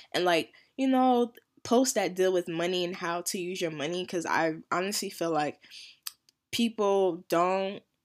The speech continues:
people are really financially illiterate, and I wanna be able to educate others on how money works and how you should use your money, how you should spend your money. And I just like my story a lot. Like, when I look at my story, it just gives me motivation, and it gives me,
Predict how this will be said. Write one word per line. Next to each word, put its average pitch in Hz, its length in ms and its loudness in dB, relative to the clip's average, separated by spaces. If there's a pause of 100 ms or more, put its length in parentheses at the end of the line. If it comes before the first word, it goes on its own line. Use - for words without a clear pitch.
people 277 240 4
are 226 100 6
really 214 160 0
financially 180 640 -2
illiterate, 185 720 0
and 185 120 -4
I 175 120 0
wanna 190 200 0
be 190 220 -4 (120)
able 180 300 0 (200)
to 165 440 -2 (580)
educate 196 600 0
others 180 380 0
on 175 180 -4
how 180 260 -2
money 170 380 -4
works 160 340 0
and 175 140 -6
how 165 200 0
you 170 240 -2
should 175 340 0
use 175 340 -6
your 160 120 -4
money, 160 280 -6
how 170 200 -6
you 156 120 -2
should 160 240 -4
spend 185 320 -6
your 180 80 -2
money. 185 400 -4 (400)
And 214 460 2
I 269 140 2
just 370 180 4
like 285 220 2
my 226 160 0
story 226 400 0
a 185 100 -2
lot. 180 340 2
Like, 147 320 -2 (1300)
when 170 140 2
I 269 100 10
look 370 160 6
at 339 40 4
my 233 140 2
story, 233 560 0
it 202 200 0
just 214 200 -4
gives 190 220 2
me 190 100 0
motivation, 180 720 0
and 180 100 -4
it 165 140 -6
gives 180 280 0
me, 175 360 -8